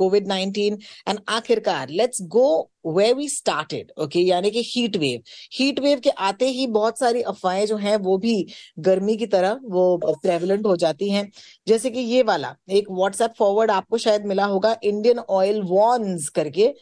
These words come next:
कि अपने गाड़ी के पेट्रोल के टंकी को आप फुल टैंक ना करें, क्योंकि अगर आप ऐसा करेंगे,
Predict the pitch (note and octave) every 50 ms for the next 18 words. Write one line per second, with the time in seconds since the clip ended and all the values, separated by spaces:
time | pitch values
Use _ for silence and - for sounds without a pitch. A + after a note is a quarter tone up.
0 | _ - _ _ _ - - - - - G3 G3 - A3 A3 A#3+ B3 B3+ C4 C4+
1 | C4+ G#3+ G#3 F#3+ F3+ F#3 F#3+ A3 A#3 G3+ A3+ A#3 A#3 A#3 A3+ G3+ F#3+ G#3 G#3 G#3
2 | G#3 G#3+ A3 A3 G#3 G3+ F#3+ F#3 F#3 G3 A3 G#3 G3+ G#3+ G#3 - - F3+ F3+ F#3+
3 | F#3 - - - - - - C4+ D4 D4+ C#4+ A#3+ - - G#3+ G3 F#3+ F#3+ F#3+ F#3+
4 | F3 F3 E3+ F#3 G3 - G#3 G#3 A#3+ C4+ C4 - - - _ _ _ G#3 G3 G#3+
5 | G#3+ F#3+ F3+ G3+ G3+ G3 G3 - F#3 F#3 F3+ F#3 F3 F3 F3+ - A#3 A#3+ C4 C4
6 | C4 C4 C4+ C#4 C4+